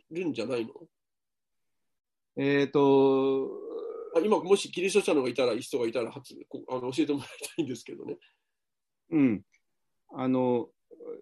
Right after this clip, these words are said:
Speaker 2: っていうか、まあ、あのね、あの、まあ、い-、一生さんも柳田さんに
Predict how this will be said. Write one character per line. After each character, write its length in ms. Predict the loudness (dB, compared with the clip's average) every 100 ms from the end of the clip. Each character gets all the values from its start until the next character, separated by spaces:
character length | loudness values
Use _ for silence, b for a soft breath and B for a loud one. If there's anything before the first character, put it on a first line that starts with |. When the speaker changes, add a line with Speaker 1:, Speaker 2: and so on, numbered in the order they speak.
| _ _ _ -20 -18 -18 -20 _ _ _ _ -14
Speaker 2:
っ 80 | -14 _ _ _
て 60 | -6
い 140 | 0 2
う 180 | 2
か、 360 | 4 4 4 2
ま 140 | 2 2
あ、 200 | 2 -4 _ _
あ 120 | 0
の 140 | 2 4
ね、 220 | 2 0
あ 100 | -2
の、 180 | -2 -2
ま 200 | -4 -4
あ、 40 | -4
い-、 180 | -4 -6
一 120 | -4
生 100 | -2
さ 100 | 4
ん 60 | 4
も 160 | 4 2
柳 240 | 0 2 2
田 80 | 2
さ 140 | 2
ん 60 | 2
に 160 | 0